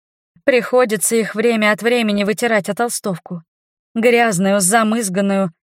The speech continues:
заляпанную чужой кровью толстовку Вика. Вик, я чуть не убила своего Волкова. Адреналин шарашит, замещая собой в крови кислород. Пульс превышает все допустимые нормы,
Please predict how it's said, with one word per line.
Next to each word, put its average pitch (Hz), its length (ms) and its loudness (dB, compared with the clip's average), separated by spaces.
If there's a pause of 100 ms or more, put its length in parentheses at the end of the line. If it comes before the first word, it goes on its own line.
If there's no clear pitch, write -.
(140)
заляпанную 208 800 0
чужой 208 380 -4
кровью 190 400 -4
толстовку 196 580 -4
Вика. 185 480 -8 (760)
Вик, 220 540 -6 (500)
я 240 260 0
чуть - 260 -2
не 247 120 0
убила 233 440 2
своего 240 500 2
Волкова. 196 600 -4 (800)
Адреналин 214 680 2
шарашит, 202 600 0
замещая 202 640 0
собой 208 360 0
в 180 100 -8
крови 202 340 0
кислород. 202 680 -2 (760)
Пульс 233 320 0
превышает 208 640 0
все 220 200 -2
допустимые 185 720 0
нормы, 170 480 0